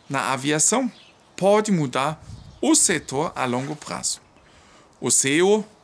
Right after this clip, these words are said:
Sport da Lufthansa não espera um retorno ao níveis pré-crise, quer dizer, antes de dois mil e vinte, por mais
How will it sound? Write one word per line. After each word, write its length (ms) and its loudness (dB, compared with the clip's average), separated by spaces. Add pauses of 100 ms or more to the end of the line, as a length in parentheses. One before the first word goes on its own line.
(520)
Sport 500 0
da 60 -2
Lufthansa 640 -2 (140)
não 200 2
espera 500 0 (280)
um 180 4
retorno 600 0 (760)
ao 180 2
níveis 680 2 (340)
pré-crise, 960 -2 (580)
quer 160 -10
dizer, 240 -6 (420)
antes 340 -4
de 80 -8
dois 220 -4
mil 120 -4
e 40 -6
vinte, 320 -4 (580)
por 160 2
mais 420 2